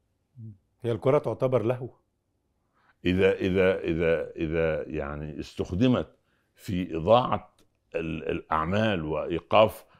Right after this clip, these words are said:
Speaker 2: د-، دولاب العمل وايقاف، سبحان الله، والاهتمام بال-، ب-، بهؤلاء الشخصيات، يعني، سبحان الله، وال-، ال-، ال-، ال-، وترك ال-، ال-، ال-، الابداع بالاقلام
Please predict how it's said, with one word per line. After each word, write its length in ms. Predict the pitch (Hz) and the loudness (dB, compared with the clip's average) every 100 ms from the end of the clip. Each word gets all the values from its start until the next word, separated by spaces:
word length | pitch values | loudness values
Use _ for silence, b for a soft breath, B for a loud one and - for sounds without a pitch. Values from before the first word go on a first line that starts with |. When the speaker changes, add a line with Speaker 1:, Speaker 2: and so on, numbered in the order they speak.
| b - | b -14
Speaker 2:
د-، 300 | 78 87 92 | -8 -4 -2
دولاب 280 | 85 98 110 | 6 8 8
العمل 460 | 92 95 110 92 76 | 6 2 2 2 0
وايقاف، 600 | 80 80 80 117 107 - | -2 -4 0 4 2 0
سبحان 380 | 98 - 107 | -10 -4 -4
الله، 240 | 101 98 98 B B | 0 0 -2 B B
والاهتمام 560 | 95 95 - 98 117 | 0 0 0 2 2
بال-، 320 | 107 98 90 85 | 2 0 0 -2
ب-، 160 | 85 - b | -4 -10 b
بهؤلاء 540 | 87 90 85 90 110 104 | -2 2 2 4 2 2
الشخصيات، 720 | - 85 - 90 92 104 - | -4 -8 -6 -2 2 2 0
يعني، 240 | 87 85 | -2 -4
سبحان 360 | 85 87 110 147 | -8 -6 -6 -4
الله، 280 | 87 101 98 b b - | 0 0 0 b b -6
وال-، 380 | 85 82 82 | -4 -2 -4
ال-، 400 | 80 80 80 76 | -4 -4 -6 -6
ال-، 580 | 73 71 73 71 76 76 | -6 -6 -8 -8 -8 -8
ال-، 80 | 71 _ _ _ | -10 _ _ _
وترك 500 | 76 76 - 107 - | -6 2 6 6 4
ال-، 60 | 87 | -4
ال-، 460 | 80 80 - 58 | -4 -6 -8 -10
ال-، 500 | 67 - - - - | -10 -10 -12 -12 -12
الابداع 480 | 76 71 73 76 104 | -10 -8 -4 2 2
بالاقلام 720 | 87 80 78 82 95 95 90 | 2 -2 -4 -4 2 2 2